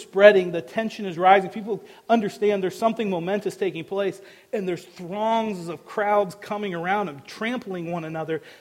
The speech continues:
to get near to this Jesus, to hear what he has to say. Obviously, his disciples, those closest to him, are, are packed in there as well. And he begins to dr-, address his disciples. Jesus understands in this moment,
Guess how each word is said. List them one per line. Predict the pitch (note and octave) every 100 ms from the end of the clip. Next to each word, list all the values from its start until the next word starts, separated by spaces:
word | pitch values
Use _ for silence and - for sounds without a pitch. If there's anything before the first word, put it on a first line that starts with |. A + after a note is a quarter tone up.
| -
to | G3+
get | F#3+ F3
near | E3+ G3+ G#3+
to | F#3
this | D#3+ -
Jesus, | G#3 G#3+ D3
to | -
hear | G3 F#3
what | F#3
he | E3
has | E3
to | D#3
say. | - G3+ F3+
Obviously, | D#3+ F3 F#3 E3+ - - -
his | G3
disciples, | F3 - G3+ F#3+ E3 F#3
those | G3 F#3+
closest | - G#3 G3 G3 F#3 -
to | - G3+
him, | F#3+ D#3+
are, | D3+ - -
are | F3
packed | E3+ - G3+ F#3+ -
in | F#3+ F#3
there | F3+ E3
as | D#3+ D#3+
well. | F3+ F3 D#3+ - - _ _ _ - -
And | F3+
he | G3
begins | F3 A#3 B3
to | - G#3+
dr-, | F#3+ F3
address | D#3+ G3 G3
his | G3+ D3+
disciples. | D3+ - F3 E3+ D3+ C#3 - - - -
Jesus | C#3+ A#3+ C4 C#4 -
understands | A3 F#3+ - - G3+ G#3 G3 F3+
in | F3+
this | F3 -
moment, | F3 F#3+ G3 F#3 D3